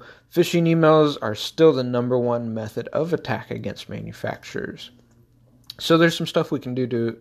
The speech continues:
to defend ourselves against this and strengthen our defenses. One thing is lock down network privileges to only information needed for those of you that have a shared network drive. Um, lock those down. You know, do it by department, do it by user groups, stuff like that. And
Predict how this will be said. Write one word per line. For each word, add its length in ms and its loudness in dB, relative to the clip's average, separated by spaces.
to 320 -8
defend 360 -4
ourselves 320 -2
against 300 -8
this 240 -6
and 160 0
strengthen 340 2
our 120 0
defenses. 580 -8
One 200 6
thing 240 2
is 180 0
lock 280 2
down 180 2
network 360 -4
privileges 600 -2
to 140 -4
only 240 -2
information 560 -2
needed 340 0
for 140 -10
those 280 -2
of 140 -2
you 140 0
that 180 -2
have 300 0
a 80 0
shared 320 0
network 420 -4
drive. 560 0
Um, 320 -10
lock 240 -4
those 200 2
down. 500 2
You 100 -4
know, 80 -6
do 180 4
it 180 0
by 140 4
department, 540 0
do 120 -2
it 180 -10
by 600 -2
user 320 -2
groups, 320 0
stuff 300 0
like 160 -8
that. 320 4
And 420 -10